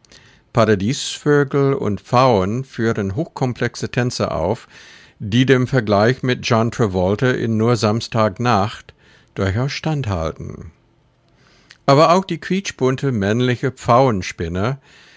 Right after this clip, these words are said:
führt einen visuell eindrucksvollen Balztanz auf. Und dann gibt es natürlich die Damen und Herren Politiker. Seit einigen Wochen erleben wir in Deutschland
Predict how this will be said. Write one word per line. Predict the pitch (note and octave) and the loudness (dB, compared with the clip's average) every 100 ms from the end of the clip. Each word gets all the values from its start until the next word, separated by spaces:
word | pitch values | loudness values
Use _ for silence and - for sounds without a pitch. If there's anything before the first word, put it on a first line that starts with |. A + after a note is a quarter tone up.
| _ _ | _ _
führt | - A#2 B2 | 0 2 2
einen | - A2 G#2+ G2 E2+ | 2 2 2 0 2
visuell | C#3 D3+ C3 A#2+ | 2 4 4 4
eindrucksvollen | B2+ A2 D3+ C#3+ A#2 - - F#2+ G2+ A2 | 2 0 0 -2 -6 -6 -2 0 0 0
Balztanz | G#2+ A2+ A#2+ - F#2+ F2+ - | 2 2 -2 -6 -6 -6 -10
auf. | - A#2+ F#2+ D2+ - - _ _ _ _ _ _ _ _ _ _ _ _ _ _ _ _ | -8 -6 -6 -8 -14 -20 _ _ _ _ _ _ _ _ _ _ _ _ _ _ _ _
Und | - C3+ C3+ C3+ - - | 4 4 4 -2 -4 0
dann | A2+ A#2 | 2 2
gibt | A2+ - D3 | -2 -2 -4
es | C#3 | -6
natürlich | D#3+ D#3 D3+ D3 C#3+ C#3 | -4 -4 -2 -2 -2 -6
die | - | -4
Damen | C#3 A#2+ A#2+ B2 | 2 4 4 0
und | B2 | 0
Herren | B2+ A#2 A#2+ | 0 0 -2
Politiker. | C#3+ C#3+ C3+ G#2 E2+ B1+ D2+ _ _ _ _ _ _ _ _ - _ - _ _ - | -2 0 -2 -4 -4 -8 -14 _ _ _ _ _ _ _ _ -20 _ -20 _ _ -6
Seit | C3+ B2 C#3+ | 0 4 4
einigen | - G3+ G#3+ A#2 F#2+ | 4 0 0 -2 -2
Wochen | F2+ G2+ A#2+ | -2 -2 -4
erleben | B2 A#2+ A2+ A#2 B2+ | -2 0 0 -2 -2
wir | B2 | -2
in | A#2 | -2
Deutschland | F#2 F#2 - A2 A2 A#2 C3 B2+ | 0 -2 -4 -2 0 -2 -4 -10